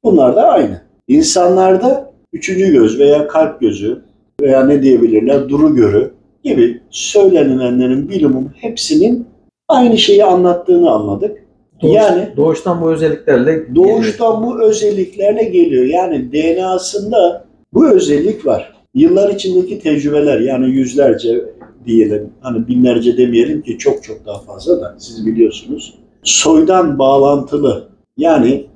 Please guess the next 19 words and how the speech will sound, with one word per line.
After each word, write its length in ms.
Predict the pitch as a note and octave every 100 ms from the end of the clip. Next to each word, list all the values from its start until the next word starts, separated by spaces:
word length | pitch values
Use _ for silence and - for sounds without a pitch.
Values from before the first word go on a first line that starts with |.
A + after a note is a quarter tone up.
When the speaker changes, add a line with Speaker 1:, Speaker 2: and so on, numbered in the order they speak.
| _ _
Speaker 1:
bu 240 | - G#3+ F3
özellikleri 880 | C3+ A2+ A#2+ A2 G2 - F#2 F#2+
var. 320 | D#3+ F#3+ - -
Mutlaka 640 | D#3+ - D#3+ - D#3 D#3 D#3 - _ D3
bu 140 | D#3+
çocuğun 520 | D3 B2 G#2 C3+ - - -
annesi 460 | C#3+ C#3+ C#3+ - C#3
ya 140 | A#2+
da 140 | B2 B2
babasından 760 | B2 B2 - A#2 C3 E3 - _ _ A2
geriye 500 | A#2+ B2+ D3 D#3 B2
doğru 560 | G#2+ G2+ G#2+ F#3 - _ _ _
soydan 640 | - F#3 E3+ C#3 B2+ C3+
bu 220 | E3 F#3+ D3
özelliği 600 | B2 C3+ C3 B2 B2+ -
taşıyan 540 | F#3+ F#3 C#3+ C3+ -
bir 60 | -
silsile 640 | - D#4+ - E4 A#3 B3+
var. 220 | A3+ -